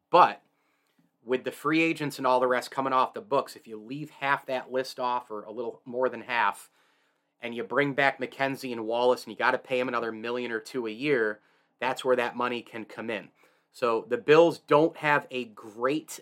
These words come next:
cap outlook, but Buffalo has also become a destination in the N F L where people wanna play. There's a respect factor there. McDermott, Beane, what they've built, um, you know,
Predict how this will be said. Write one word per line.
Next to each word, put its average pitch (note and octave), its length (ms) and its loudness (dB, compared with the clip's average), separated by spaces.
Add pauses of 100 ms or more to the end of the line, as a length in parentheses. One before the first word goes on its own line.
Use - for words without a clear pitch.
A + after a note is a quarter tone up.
cap D3+ 360 2
outlook, D#3 560 2 (500)
but C#3+ 480 4 (480)
Buffalo C#3+ 460 6
has C3+ 120 2
also C#3 320 4
become B2+ 380 0
a A#2+ 40 0
destination B2 760 -4
in A2+ 60 -10
the A#2 140 -8
N A#2 80 -2
F A2+ 200 -6
L C#3 200 -2
where A2+ 120 -2
people B2 320 -8
wanna A#2 200 0
play. C#3 440 -4 (220)
There's A2+ 180 -10
a A2 60 -8
respect B2+ 480 -8
factor D3 360 -4
there. E3+ 320 -2
McDermott, C3+ 560 2
Beane, D3+ 340 -4 (220)
what A#2 140 -8
they've A2 260 -6
built, D#3 320 2 (580)
um, G#2+ 500 -4 (320)
you A#2 80 -6
know, G#2+ 120 -6